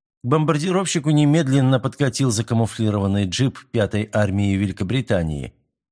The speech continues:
и сержант за рулём, быстро и молча, удостоверившись в их личностях, пригласил жестом в машину.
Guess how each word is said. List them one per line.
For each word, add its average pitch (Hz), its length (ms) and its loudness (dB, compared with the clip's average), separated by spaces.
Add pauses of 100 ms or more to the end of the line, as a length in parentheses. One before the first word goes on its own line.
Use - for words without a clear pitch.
и 131 80 0
сержант 117 580 2
за 101 200 0
рулём, 117 420 2
быстро 117 400 0
и 113 40 4
молча, 131 640 2
удостоверившись 113 920 -2
в 113 140 -2
их 107 160 -2
личностях, 113 720 -2 (260)
пригласил 156 540 0
жестом 123 500 0
в 101 40 -4
машину. 98 480 -4